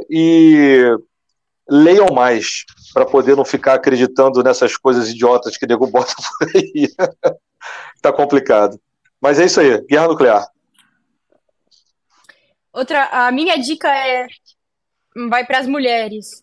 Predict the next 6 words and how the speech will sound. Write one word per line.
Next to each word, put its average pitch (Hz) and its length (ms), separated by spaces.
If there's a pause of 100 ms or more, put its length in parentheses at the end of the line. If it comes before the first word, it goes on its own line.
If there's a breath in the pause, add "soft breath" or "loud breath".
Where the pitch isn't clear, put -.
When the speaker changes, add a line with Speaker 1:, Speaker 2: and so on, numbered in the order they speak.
(100)
Speaker 2:
Jamais 294 640
fiquem 302 280
caladas. 220 840 (220)
Não 233 200
tenham 320 260
medo. 233 500